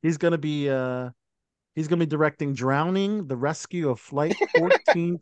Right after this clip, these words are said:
Speaker 1: twenty-one. Drowning, exactly.
Speaker 2: Wow.
Speaker 1: There you go.
Speaker 2: Yeah.
Speaker 1: In theme with that. Um, so <laughs>
Speaker 2: Depressing
Speaker 1: so it's
Speaker 2: shit.
Speaker 1: cent-, it's, yeah, it centers on a plane that crashes into the Pacific,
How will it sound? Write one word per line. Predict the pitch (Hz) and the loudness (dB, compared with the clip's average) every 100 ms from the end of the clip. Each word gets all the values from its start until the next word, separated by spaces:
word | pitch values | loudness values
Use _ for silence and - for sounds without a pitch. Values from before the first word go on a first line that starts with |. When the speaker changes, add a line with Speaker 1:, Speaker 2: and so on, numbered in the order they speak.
| - | -4
Speaker 1:
twenty-one. | 160 170 143 135 165 120 | -2 0 2 2 2 2
Drowning, | 127 151 175 131 | 4 4 4 2
exactly. | 120 123 151 143 | 0 2 2 4
Speaker 2:
Wow. | 143 | 2
Speaker 1:
There | 135 | 2
you | 143 | 0
go. | 139 151 165 | 2 2 4
Speaker 2:
Yeah. | 180 143 127 _ - - - _ - | 2 0 -2 _ -20 -18 -18 _ 2
Speaker 1:
In | 190 202 | 4 4
theme | 196 202 220 220 175 131 113 107 _ _ | 2 0 2 2 2 -2 -6 -12 _ _
with | 131 131 | -6 -4
that. | 120 120 117 - _ | 0 0 0 -6 _
Um, | 131 120 120 120 | -4 -2 -2 -2
so | 120 - 131 - _ _ _ - | -4 -6 -8 -10 _ _ _ -2
<laughs> | - _ _ _ _ _ _ _ _ _ | -2 _ _ _ _ _ _ _ _ _
Speaker 2:
Depressing | - - 165 | -10 0 6
Speaker 1:
so | 190 | 8
it's | 190 - | 8 6
Speaker 2:
shit. | 185 | 4
Speaker 1:
cent-, | 202 190 - _ _ - | 6 4 -6 _ _ -6
it's, | 156 - | -6 -4
yeah, | 156 190 277 | 4 4 4
it | 147 | 2
centers | 160 151 | 2 2
on | 143 | 2
a | 135 | 0
plane | - 143 | 0 -2
that | 139 | -2
crashes | - 135 135 - 135 | -2 -2 -2 -4 -6
into | 135 | -6
the | - | -6
Pacific, | 131 196 226 117 113 | -4 -2 -4 -4 -8